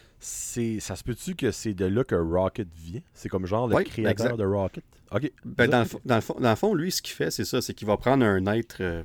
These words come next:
Speaker 2: primitif dans sa tête à lui, là. Comme même des humains puis tout ça, puis il va faire des expériences pour le perfectionner. Mais,
Speaker 1: Ok.
Speaker 2: mais dans,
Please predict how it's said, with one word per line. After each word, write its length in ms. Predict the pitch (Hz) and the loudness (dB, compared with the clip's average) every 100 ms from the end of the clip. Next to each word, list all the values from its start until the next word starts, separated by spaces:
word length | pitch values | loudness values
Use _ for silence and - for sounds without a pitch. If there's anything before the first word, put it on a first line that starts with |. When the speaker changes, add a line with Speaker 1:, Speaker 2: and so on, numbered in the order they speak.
| - | -10
Speaker 2:
primitif 680 | - 98 92 - 123 - - - | -6 -4 -2 0 0 0 -4 -12
dans 80 | |
sa 160 | 104 90 | -6 -4
tête 200 | 101 - | -2 -2
à 60 | 82 | -4
lui, 200 | 82 117 | -4 -12
là. 120 | 135 - - - - | -18 -20 -20 -20 -8
Comme 160 | - 87 | -2 2
même 160 | 98 98 | 4 4
des 280 | 101 92 | 2 2
humains 180 | 95 104 | 2 2
puis 120 | 98 - | 0 -4
tout 60 | |
ça, 140 | - 131 | -2 0
puis 120 | 110 | 0
il 20 | |
va 100 | 98 | 0
faire 140 | 117 | 2
des 260 | 113 95 101 | 0 0 -2
expériences 760 | 123 - 110 92 98 110 127 - | -2 -2 -2 0 -2 -2 -4 -6
pour 260 | - 98 | -6 -2
le 140 | 95 92 | -2 -2
perfectionner. 880 | - 123 - 120 - 110 92 95 - _ - - _ _ _ 98 | 0 0 0 -4 -2 -2 -2 -2 -8 _ -20 -20 _ _ _ -2
Mais, 420 | 92 92 90 - | 2 2 0 -2
Speaker 1:
Ok. 80 | 104 | -2
Speaker 2:
mais 200 | 98 90 | -2 0
dans, 200 | 107 | 0